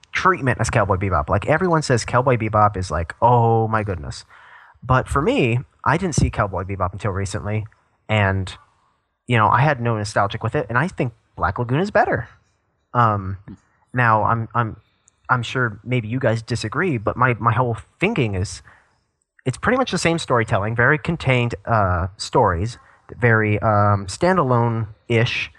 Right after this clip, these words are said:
The characters don't have so much development. I mean, I guess Rock and Revy do, but pretty much everyone else, you know, stays the same. It's very stagnant,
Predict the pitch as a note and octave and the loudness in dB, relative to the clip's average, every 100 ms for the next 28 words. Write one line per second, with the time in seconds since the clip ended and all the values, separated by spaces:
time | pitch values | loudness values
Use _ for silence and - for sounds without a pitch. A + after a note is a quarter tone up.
0 | - _ - A2 E3 F3 F3 F3 D#3+ D3+ | -20 _ -8 -2 2 2 2 0 -2 -2
1 | - E3+ D3+ D#3 D#3 C3+ - D3+ D3 C#3 | -2 -2 0 0 2 0 -2 -2 0 -2
2 | - A2+ A#2+ A#2+ F#2 G#2+ G2+ - _ _ | -4 0 2 2 0 -4 -8 -14 _ _
3 | - C3+ C3+ A#2+ A2 C#3 F#3 - A2+ A2+ | -4 -2 0 -2 -2 -2 -2 -2 2 4
4 | A2+ A2+ G2+ A2 A#2 A#2 A#2+ A#2 A2+ - | 4 0 -2 -2 -2 -4 -4 -2 -4 -4
5 | A#2 G#2 - - - _ _ - A3+ A#3+ | 0 0 -2 -20 -20 _ _ -4 0 2
6 | D3+ D3 C#3+ A2+ B2+ A#2 F#2+ - - _ | 2 0 0 2 2 2 0 -10 -20 _
7 | - A#2 G2+ G#2 - _ - - E3+ F3 | -6 -2 -2 -2 -10 _ -8 -2 0 0
8 | E3+ - A#2 A#2+ A#2 A2+ - - _ _ | -2 0 2 2 2 -2 -10 -20 _ _
9 | _ _ _ _ - - - B2+ A#2+ - | _ _ _ _ -16 -16 -2 2 2 2
10 | G#2+ F#2+ F#2+ G#2 G2+ | 2 2 2 -2 -4